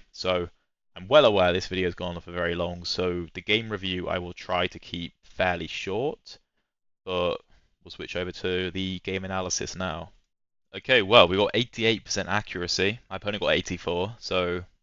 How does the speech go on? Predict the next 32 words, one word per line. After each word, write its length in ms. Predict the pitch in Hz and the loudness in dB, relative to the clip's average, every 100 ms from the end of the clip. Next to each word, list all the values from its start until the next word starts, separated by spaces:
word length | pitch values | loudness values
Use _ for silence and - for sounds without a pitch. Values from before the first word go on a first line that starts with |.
| _ - | _ -2
very 160 | 123 | 0
high 120 | 107 | 4
level 240 | 104 92 90 | 4 4 0
game. 360 | 90 92 117 - _ _ _ _ _ - | 0 0 -2 -14 _ _ _ _ _ -8
And 80 | |
I 40 | 98 | -4
think 220 | - 165 | -4 -4
he 60 | 117 | -4
did 160 | 131 135 | -2 2
hold 240 | 123 123 | 2 2
the 100 | 107 | 0
advantage 500 | 87 101 113 - - | 2 2 2 -2 -8
at 60 | 73 | -4
some 240 | 92 87 | -2 -2
point. 360 | - 85 85 - _ _ - - _ _ | -6 -10 -10 -12 _ _ -20 -20 _ _
This 220 | 104 156 160 | -8 -4 -4
is 100 | 160 | -4
a 60 | |
strange 460 | - - 127 127 101 | -6 0 2 2 2
line 240 | 104 101 | 4 4
at 80 | 90 | 0
the 80 | - | -2
Caro, 400 | 92 87 87 85 | 2 4 4 2
though, 320 | 87 85 85 - | 0 0 -2 -12
because 520 | 98 92 90 82 - - _ _ 85 | -14 -8 -6 -6 -10 -16 _ _ -6
the 60 | |
knight 200 | 92 92 | -4 -4
just 160 | - - | -6 -14
attacks 320 | - 95 - | -4 -4 -4
the 80 | 82 | -10
bishop, 460 | 98 - - - | -8 -8 -6 -6
right? 260 | - 87 | -4 -6